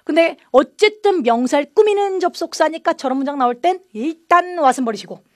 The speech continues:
what은 아예 안 되니까. 자, 이제 문제가 또 that과 where를 또 고르라고 합니다.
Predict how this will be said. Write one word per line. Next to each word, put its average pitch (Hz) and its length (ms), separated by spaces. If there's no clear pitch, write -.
what은 214 240
아예 208 200
안 202 120
되니까. 185 400
자, 208 80
이제 190 140
문제가 196 320
또 381 280
that과 220 460
where를 208 400
또 - 140
고르라고 180 300
합니다. 202 300